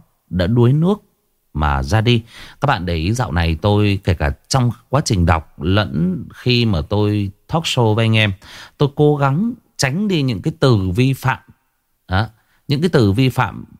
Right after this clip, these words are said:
mà nguyên tắc cộng đồng. Thế cho nên là anh em, nhiều anh em cứ thắc mắc bảo sao lại dùng những cái từ nó đứt bóng hay là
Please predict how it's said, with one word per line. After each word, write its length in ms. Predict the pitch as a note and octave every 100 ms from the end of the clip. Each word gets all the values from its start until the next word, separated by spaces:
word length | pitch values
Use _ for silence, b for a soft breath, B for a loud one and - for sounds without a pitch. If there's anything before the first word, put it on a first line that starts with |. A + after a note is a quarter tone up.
| _ _ -
mà 600 | E2+ F2+ F2+ F2 D#2+ D#2 D#2+
nguyên 160 | A#2
tắc 120 | E3
cộng 180 | E3 E2+
đồng. 200 | F#2 E2+
Thế 80 | A2
cho 140 | B2
nên 160 | B2 A#2
là 80 | E2+
anh 180 | F2+ A#2
em, 160 | A#2
nhiều 200 | F#2+ D2+
anh 240 | D2+ A2 A2+
em 120 | A2+
cứ 80 | -
thắc 180 | F#3
mắc 220 | F3 A3+ -
bảo 120 | D2
sao 180 | - A#2+
lại 120 | D2
dùng 260 | F2+ E2
những 120 | D2+ C2
cái 100 | D2
từ 180 | G#2 E2
nó 120 | E2+
đứt 340 | C3 A3+ - -
bóng 460 | C#3 C#3 G3 A#3+
hay 160 | G#3+ D#3
là 260 | F#2 D2